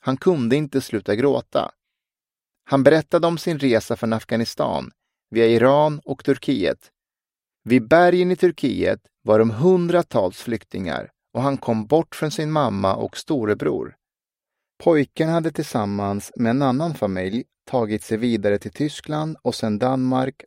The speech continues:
och Sverige. Han frågade mig med gråten i halsen om han någonsin kommer att se sin mamma igen. Då slog det mig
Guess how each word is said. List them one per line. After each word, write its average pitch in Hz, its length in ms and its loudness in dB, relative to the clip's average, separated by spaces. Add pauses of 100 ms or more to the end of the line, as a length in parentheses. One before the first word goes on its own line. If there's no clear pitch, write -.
och - 160 -6
Sverige. - 520 -2 (800)
Han 143 180 -2
frågade 175 600 2
mig 101 400 -2
med 110 220 -2
gråten 156 480 0
i 156 40 -2
halsen 92 640 -6 (200)
om 131 180 6
han 127 240 4
någonsin 151 840 0
kommer 117 320 -2
att 110 100 -4
se 98 200 -4
sin 117 200 -2
mamma 147 360 -2
igen. - 340 -6 (640)
Då 156 140 0
slog 185 380 0
det 113 60 -2
mig - 360 -6